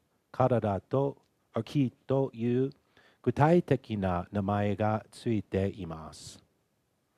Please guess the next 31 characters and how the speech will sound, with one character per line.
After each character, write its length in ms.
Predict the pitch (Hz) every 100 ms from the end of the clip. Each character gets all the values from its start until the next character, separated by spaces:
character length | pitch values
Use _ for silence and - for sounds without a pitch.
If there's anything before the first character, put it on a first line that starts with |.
| - - - -
こ 120 | 131
れ 160 | 156
ら 120 | 185 185
の 200 | 120 104
木 200 | - 139
に 140 | 123
つ 200 | - 170
い 120 | 165
て 160 | - 98
は、 320 | 95 87 80 - _ _ - _ -
こ 140 | 151
れ 140 | 151 139
か 160 | 131
ら 160 | 117 104
の 240 | 101 101 -
説 400 | 127 117 - 101
で 360 | 101 95 104 _ _ -
詳 260 | 127 143 151
し 140 | -
く 320 | 110 98 87 - _ _ _ _ _ 110
学 280 | 120 147
ん 40 | 131
で 260 | 107 98
い 60 | 101
き 160 | - 85
ま 260 | 80 78
す。 280 | - - - _ _ _ _ _ _ _ _ _ - _ _ _ _ _
十 240 | - 165 196
節 380 | - 147 - 113
か 200 | 113 104
ら 380 | 117 107 95